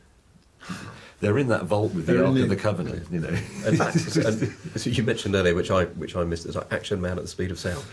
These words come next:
Speaker 1: Yes, Action Man at the Speed of Sound, um, because I, d-, I didn't really like Action Man as a toy when I was a kid. I didn't have one. Um, I just thought it was, it was like a dressing up doll, and then what, you know, it doesn't do anything. Um,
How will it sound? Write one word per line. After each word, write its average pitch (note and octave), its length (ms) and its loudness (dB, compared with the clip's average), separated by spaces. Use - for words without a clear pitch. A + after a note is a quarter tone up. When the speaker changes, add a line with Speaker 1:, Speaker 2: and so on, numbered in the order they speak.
Speaker 1:
Yes, A#2 220 2
Action A#2+ 280 2
Man A2 120 4
at G2+ 80 -2
the G2 60 -4
Speed G#2+ 260 0
of F#2 80 0
Sound, D#2+ 480 0
um, F#2 380 0
because G2+ 540 0
I, G#2+ 100 0
d-, G#2 100 -2
I B2+ 100 2
didn't D3 220 0
really B2 180 2
like D3 260 2
Action - 280 -2
Man D2+ 160 -2
as D#2 140 -2
a D#2+ 40 -4
toy F#2+ 280 2
when D#2 120 0
I D#2 60 4
was D#2+ 140 4
a E2 60 -2
kid. G2+ 200 0
I E2 60 2
didn't F2+ 240 -2
have F#2+ 340 -2
one. C2 260 -4
Um, E2+ 400 2
I F2+ 60 -6
just - 200 -6
thought F#2 140 0
it - 80 -2
was, E2 300 -2
it F2+ 100 -6
was F#2 140 -6
like F#2 160 -2
a - 20 -4
dressing F2+ 380 -2
up - 160 -4
doll, C#2 240 -4
and E2 80 0
then F#2+ 320 0
what, F2+ 240 -6
you G2+ 100 -2
know, D#2 80 -2
it E2+ 60 -2
doesn't F#2+ 260 -2
do G#2+ 180 4
anything. B1+ 540 -4
Um, G2 440 0